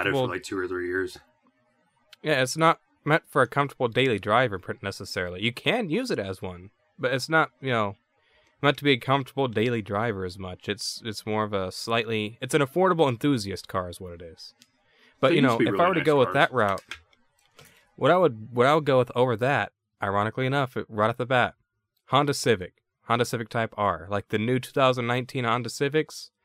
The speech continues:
Speaker 1: those are badass. The Honda Civic Type R, granted, that's pretty pricey. It's, I think it's, like, sixty grand for the top of line model, but that thing's got, like, five hundred horsepower or something like that.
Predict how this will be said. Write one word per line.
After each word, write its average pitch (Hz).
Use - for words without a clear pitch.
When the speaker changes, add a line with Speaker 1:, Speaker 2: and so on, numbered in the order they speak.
Speaker 1:
those 143
are 120
badass. 101
The 113
Honda 143
Civic 139
Type 127
R, 143
granted, 117
that's 107
pretty 110
pricey. 127
It's, -
I 101
think 135
it's, 104
like, 87
sixty 117
grand 95
for -
the 90
top 101
of 92
line 92
model, 95
but 101
that 131
thing's 110
got, 113
like, 95
five 101
hundred 113
horsepower 110
or 120
something -
like 127
that. 143